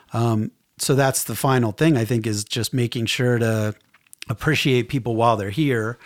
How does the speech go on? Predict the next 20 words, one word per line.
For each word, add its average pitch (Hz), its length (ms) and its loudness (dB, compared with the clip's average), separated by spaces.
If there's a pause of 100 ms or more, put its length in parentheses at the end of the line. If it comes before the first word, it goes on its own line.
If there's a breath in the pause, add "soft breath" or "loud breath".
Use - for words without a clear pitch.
(380 loud breath)
and 117 360 2
to 120 100 -2
not 120 400 2
wait 123 340 0
too 165 180 2
long. 107 320 0
If 107 160 -6
you 110 80 -2
wanna 110 220 0
ask 117 340 -2
somebody 110 460 0
something, 113 480 -2
or 104 60 -2
if 101 140 -8
you 104 80 -6
wanna 113 240 2
do 110 180 0
an 107 80 0
interview, 107 560 0 (480 loud breath)
uh, 107 340 0